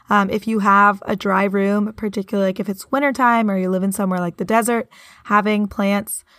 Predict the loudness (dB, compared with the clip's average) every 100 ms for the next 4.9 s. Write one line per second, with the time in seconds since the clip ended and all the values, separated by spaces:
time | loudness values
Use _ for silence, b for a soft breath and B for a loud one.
0 | b b b _ -2 0 0 2 2 2
1 | -4 -4 -2 -4 -2 -2 -2 -2 -2 -2
2 | -2 -2 -2 -4 -4 -2 0 0 -2 -2
3 | -4 -4 -4 -2 -2 -2 -4 -4 -4 -4
4 | 0 0 0 0 2 2 2 2